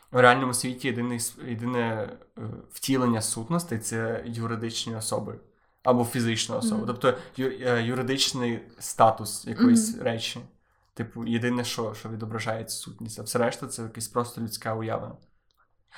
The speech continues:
Speaker 1: При тому, що був дуже класний теж на основі цього парадоксу Тесея був експеримент, коли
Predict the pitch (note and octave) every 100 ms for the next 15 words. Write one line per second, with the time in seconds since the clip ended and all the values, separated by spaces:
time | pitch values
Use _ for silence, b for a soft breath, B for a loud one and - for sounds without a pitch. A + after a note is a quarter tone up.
0 | - B2+ C3 C3 D3 - B2+ A#2 b b
1 | b _ _ C#3 A#2+ B2+ C3 B2+ A#2+ A#2+
2 | A#2+ B2 A#2 A#2 G#2+ - A2+ A2 A2+ A2
3 | A2+ A2+ A2+ - A#2+ A#2+ A#2+ A#2 A2+ A2
4 | - A#2 A2 D#3 G3+ - b b b _
5 | _ - A#2+ B2 B2 A#2